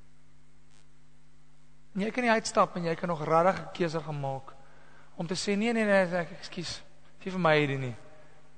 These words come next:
Ek weet dis my Here en ek, ek is nie nou bereid om alles op te gee nie." Dis vo-, dan, dan gaan doen dit, en gaan doen dit voluit. Maar moenie vir hom sê hy is jou Here en, en, en dan iets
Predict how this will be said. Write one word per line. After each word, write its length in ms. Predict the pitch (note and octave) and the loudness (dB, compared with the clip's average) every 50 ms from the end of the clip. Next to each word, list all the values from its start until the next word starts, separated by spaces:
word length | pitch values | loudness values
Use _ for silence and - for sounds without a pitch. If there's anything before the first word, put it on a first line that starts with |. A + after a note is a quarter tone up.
| - - - - - - - - - - | -16 -16 -16 -16 -16 -16 -16 -14 -4 0
Ek 140 | F#3+ F#3 E3 | 0 2 2
weet 140 | E3+ F3 D3 | 2 0 0
dis 180 | D#3 D3+ C#3+ | 0 -2 0
my 160 | D3+ D3 D3 | 0 2 2
Here 340 | C#3+ C#3 C3+ C3+ C3+ C#3 D3 C#3 | 4 6 6 6 6 4 4 2
en 120 | C3+ C3 | 0 -4
ek, 200 | C#3 C3+ - - | -8 -8 -10 -12
ek 80 | - - | -12 -8
is 80 | - | -4
nie 80 | G3 F3+ | 0 4
nou 160 | F3 D#3+ D#3 | 6 6 6
bereid 340 | C#3+ D3+ D3 D3 C#3+ C#3 D3+ | 6 4 6 6 6 4 4
om 100 | D3 C#3+ | 4 4
alles 220 | C#3 C#3+ C#3+ C3+ | 4 4 4 2
op 140 | D3+ C#3 - | 0 -4 -4
te 80 | - B2 | -6 -8
gee 220 | - - C3+ B2 | -6 -4 -4 -4
nie." 140 | B2 B2+ C3 - - - - - - - - - - - - - - - - - - - - - - - - - - - - - - - - - - - - - - - - - - - - - | -4 -6 -10 -12 -14 -16 -16 -16 -16 -16 -16 -16 -16 -16 -16 -16 -16 -16 -16 -16 -16 -16 -16 -16 -16 -16 -16 -16 -16 -16 -16 -16 -16 -16 -16 -16 -16 -16 -16 -16 -16 -16 -16 -16 -16 -18 -16 -14
Dis 140 | - D3+ - | -12 -12 -10
vo-, 340 | - G#3+ - - F3+ F3 F3 | -10 -10 -6 -4 -2 2 4
dan, 140 | G3 G3+ | 4 6
dan 140 | G3+ A3+ A3+ | 6 6 4
gaan 180 | - - B3 E3+ | 4 2 0 2
doen 140 | C#3 A#3+ C4 | 2 2 2
dit, 140 | G#3+ D#3+ | 4 2
en 100 | F3+ F#3+ | 2 2
gaan 120 | F3+ G#3+ F3 | 2 2 2
doen 100 | E3+ B3 | 2 2
dit 140 | C#4+ - - | 2 0 -2
voluit. 680 | - - - D4 D#4+ D#4 D4+ C4+ A#3 F3+ - - - - - - - - - | -2 2 6 8 10 12 12 12 12 10 6 -2 -10 -10 -12 -14 -14 -6 0
Maar 100 | - G#3+ | 2 4
moenie 260 | A#3 B3+ D4 D#4 D4+ | 6 8 8 8 6
vir 160 | - - C#4+ C#4+ | 8 10 10 10
hom 100 | C4+ A#3 | 10 10
sê 260 | - - - - D4+ D4 C#4 | 6 4 4 10 12 12 12
hy 80 | C4+ B3+ | 12 12
is 120 | A#3 - | 12 8
jou 140 | - A#3 G#3 | 4 4 4
Here 460 | F#3 E3 F#3+ F#3+ F3 E3+ D3+ C3+ B2 - - - - - - - - - - | 6 8 8 8 8 8 8 6 4 0 -10 -14 -14 -14 -14 -16 -16 -14 -14
en, 120 | - - - - - | -14 -14 -14 -6 -2
en, 140 | - G#3 G#3 - - - | -2 -2 -2 -2 -8 -4
en 180 | - G3+ G3 F#3+ | -2 0 2 4
dan 160 | F#3 F#3 F#3+ | 4 4 4
iets 200 | F#3+ F3 - - | 2 -2 -6 -8